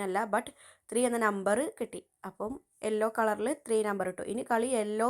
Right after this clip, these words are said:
കളറോ അല്ലെങ്കിൽ ത്രീ എന്ന നമ്പറിലോ ആണ് പോകേണ്ടത്. അപ്പം അടുത്ത ആളടുത്ത് ഉണ്ട്, അത് ഇട്ടു. നെക്സ്റ്റ് അവരുടെ അടുത്ത് ഇല്ലാതെ വന്നപ്പോൾ അതിൽ നിന്നൊരു കാർഡ് എടുത്തു.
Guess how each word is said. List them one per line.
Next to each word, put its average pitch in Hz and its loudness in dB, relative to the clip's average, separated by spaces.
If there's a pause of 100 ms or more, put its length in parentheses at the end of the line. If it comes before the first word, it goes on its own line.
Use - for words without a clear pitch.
(120)
കളറോ 214 4 (600)
അല്ലെങ്കിൽ 240 2
ത്രീ 254 0 (100)
എന്ന 233 2
നമ്പറിലോ 202 2
ആണ് 196 0
പോകേണ്ടത്. 175 -6 (2750)
അപ്പം - -8
അടുത്ത 202 -12
ആളടുത്ത് 208 -4 (180)
ഉണ്ട്, 196 -6 (100)
അത് 208 -4
ഇട്ടു. 202 -8 (4000)
നെക്സ്റ്റ് 220 0
അവരുടെ 254 4
അടുത്ത് 254 0
ഇല്ലാതെ 226 2
വന്നപ്പോൾ 220 0
അതിൽ 226 -2
നിന്നൊരു 226 2 (100)
കാർഡ് 240 4
എടുത്തു. - -12